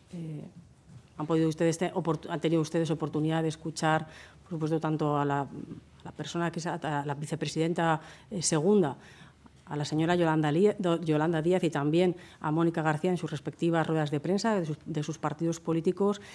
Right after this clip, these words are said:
dar suficientes explicaciones. Pero además de esto, yo les diré, Sumar es un partido comprometido en este país también con esa lucha por la igualdad y en esa lucha contra la violencia machista.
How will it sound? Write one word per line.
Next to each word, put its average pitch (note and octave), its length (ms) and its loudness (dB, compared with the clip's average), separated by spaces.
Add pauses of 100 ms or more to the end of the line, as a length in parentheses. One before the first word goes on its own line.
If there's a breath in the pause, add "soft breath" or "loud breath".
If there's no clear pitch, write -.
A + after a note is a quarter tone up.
(160 loud breath)
dar G3 400 4
suficientes E3+ 500 -2
explicaciones. D3+ 560 -2
Pero D3+ 160 -2
además F3+ 360 2
de F3+ 160 0
esto, F#3+ 360 -2 (360 loud breath)
yo D#3+ 120 0
les F3+ 180 2
diré, E3 360 2 (680 loud breath)
Sumar D#3+ 320 0
es G3+ 80 0
un A3+ 120 4
partido D#3 420 2
comprometido D3+ 840 2 (560)
en D#3+ 120 -2
este D#3+ 280 0
país D3 460 0
también D3 500 0 (460 loud breath)
con D#3 140 -2
esa D#3+ 220 2
lucha E3 320 2
por D3+ 160 -2
la D3 80 2
igualdad C#3+ 480 2 (600)
y E3 60 -2
en E3 60 0
esa E3+ 160 -2
lucha F3 260 0
contra E3+ 320 2
la D3+ 120 4
violencia C#3+ 640 0
machista. C#3 520 -8